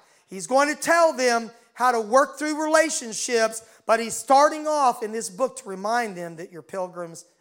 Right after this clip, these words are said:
and strangers, living in time, but for eternity. We're on this earth, but our hearts are calibrated to heaven. So there's this clear message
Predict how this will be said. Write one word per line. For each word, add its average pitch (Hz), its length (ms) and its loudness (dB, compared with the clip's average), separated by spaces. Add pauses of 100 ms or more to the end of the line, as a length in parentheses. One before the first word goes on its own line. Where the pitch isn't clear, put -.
(120)
and 165 140 -16
strangers, 156 680 -12 (220)
living 302 380 0
in 277 80 -8
time, 220 480 2 (260)
but 196 160 -10
for 240 600 0 (240)
eternity. 196 680 -8 (540)
We're 190 220 -10
on 247 200 2
this 311 240 0
earth, 226 360 -2 (400)
but 190 80 -6
our 165 100 -6
hearts 220 500 0
are 180 140 -8
calibrated 185 960 -6 (520)
to 196 100 -8
heaven. 180 500 -4 (640)
So 277 460 2 (220)
there's 339 220 -2
this 339 160 -4
clear 294 260 -4
message 202 540 -6